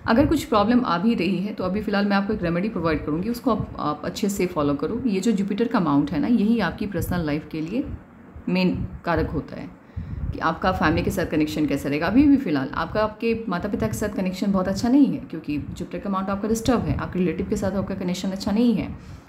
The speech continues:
तो life partner के साथ भविष्य में भी connection weak होने के chances हैं, तो इसको अच्छा करने के लिए जुपिटर की रेमेडी आपको provide कर, किया जाएगा, उसको आपको फॉलो करना है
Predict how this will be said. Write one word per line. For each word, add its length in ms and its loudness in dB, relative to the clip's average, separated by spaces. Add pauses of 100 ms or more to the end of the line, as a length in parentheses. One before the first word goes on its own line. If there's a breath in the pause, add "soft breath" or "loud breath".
(120)
तो 60 2
life 240 4
partner 300 0
के 100 2
साथ 180 0
भविष्य 400 0
में 140 0
भी 80 -2
connection 400 -4
weak 180 -2
होने 180 0
के 80 -2
chances 400 -2
हैं, 280 2 (240 loud breath)
तो 60 -2
इसको 220 0
अच्छा 400 0
करने 320 4
के 160 0
लिए 140 0
जुपिटर 300 -4
की 120 -4
रेमेडी 320 0
आपको 200 -2
provide 360 0
कर, 120 -2
किया 220 -4
जाएगा, 340 0
उसको 280 -6
आपको 220 -2
फॉलो 260 -2
करना 280 0
है 320 0